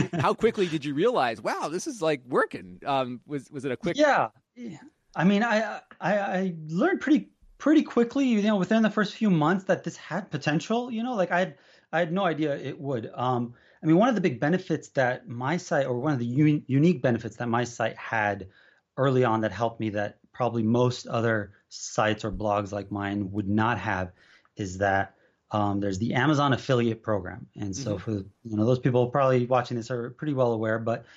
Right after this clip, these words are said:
Speaker 2: essentially if somebody clicks through from my site onto Amazon and makes a purchase, I get a cut of that because I'm referring them to that purchase. And so because I was part of that program,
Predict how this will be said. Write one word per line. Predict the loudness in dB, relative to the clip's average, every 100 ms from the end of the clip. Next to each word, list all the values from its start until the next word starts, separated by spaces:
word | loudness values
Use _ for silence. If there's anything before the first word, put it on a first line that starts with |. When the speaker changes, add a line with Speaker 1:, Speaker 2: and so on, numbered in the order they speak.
| -20 -6
Speaker 2:
essentially | -4 -2 -2
if | 0
somebody | 0 0
clicks | -2 -6 -6 -6
through | -4 -2
from | 0 0
my | 0
site | -2 0 0 -2 -2
onto | -2 -2
Amazon | -2 -2 0 0 0
and | 0
makes | -2 -6
a |
purchase, | -6 -6 -4 -6 -6 -20 -20 -12 -2
I | -2
get | 0 0 0
a | -2
cut | -2 0
of | 0
that | -2 -4
because | -8 -6
I'm | -4 -4
referring | -6 -4 -2 -2
them | -4 -6
to | -6
that | -6 -6
purchase. | -10 -10 -14 -18 _ _ _ -2
And | -2
so | 2 2 2 -2 _ _ _ _ _ _ _ _ -8
because | -6 -4 2 2 2
I | -2 0
was | 2 2 2 -4 -16 _ _ _ _ _ _
part | 0 0
of | 2
that | -2 -4
program, | -2 0 2 2 -2 -2 -6 -10